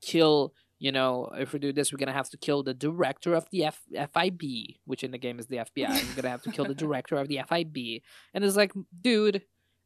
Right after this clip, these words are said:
Speaker 1: I just murdered a hundred and twenty people just to get to this cutscene."
Speaker 2: Right.
Speaker 1: Like, the killing of the director of the F B I is not,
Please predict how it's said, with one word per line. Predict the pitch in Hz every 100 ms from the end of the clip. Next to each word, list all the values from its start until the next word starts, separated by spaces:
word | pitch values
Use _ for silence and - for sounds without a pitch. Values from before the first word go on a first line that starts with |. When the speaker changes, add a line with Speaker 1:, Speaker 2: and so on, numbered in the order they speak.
| _
Speaker 1:
I | 175 220
just | 285 226
murdered | 190 190 185 175
a |
hundred | 156 - 160 160 156 151
and | 139 -
twenty | - 147 139
people | - 139 139 170 160
just | 156 131 151 - -
to | 147
get | 135 139
to | 135
this | 131 -
cutscene." | - 127 - - - - _ _ _ 220
Speaker 2:
Right. | 202 196 165 151
Speaker 1:
Like, | 151 -
the | 151 160
killing | - 240 233 214 185
of | 165
the | 170
director | 160 156 151 - 151
of | 147 -
the | 143
F | 131 -
B | 131
I | 120 127
is | 123 127
not, | 135 120 120